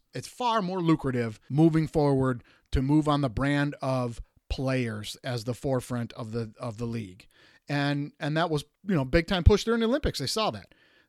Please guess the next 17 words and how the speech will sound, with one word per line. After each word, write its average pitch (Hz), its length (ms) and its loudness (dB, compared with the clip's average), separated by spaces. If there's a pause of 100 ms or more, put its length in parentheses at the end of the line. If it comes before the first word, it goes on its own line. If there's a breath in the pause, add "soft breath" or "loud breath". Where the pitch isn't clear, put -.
Game 160 220 0
went 180 180 0
globally. 143 560 2 (320 soft breath)
It, 131 180 -8
it, 143 200 -8
it 147 60 -6
was 127 260 -6
a 123 240 -2
perfect 175 320 0
storm. 117 380 -6 (340 soft breath)
Jordan's 147 340 0
the 123 80 -4
biggest 156 360 2
star 170 320 0
in 180 80 0
the 175 40 0
world, 135 540 0